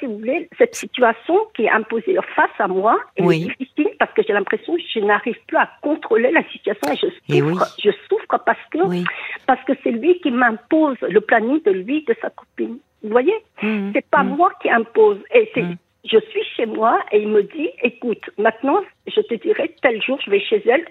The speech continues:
Speaker 1: Et, et quand je lui dis, « Ça ne me convient pas »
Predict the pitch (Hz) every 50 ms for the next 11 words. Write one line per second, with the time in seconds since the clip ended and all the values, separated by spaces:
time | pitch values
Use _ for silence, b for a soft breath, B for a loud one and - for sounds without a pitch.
0 | - - 196 208 208 - - - - - _ _ _ _ 226 202 202 - 285 330
1 | 320 - - 226 196 - 247 220 - 233 185 175 196 190 185 196 196 - - -
2 | 349 320 240 254 233 208 202 - - 208 185 190 359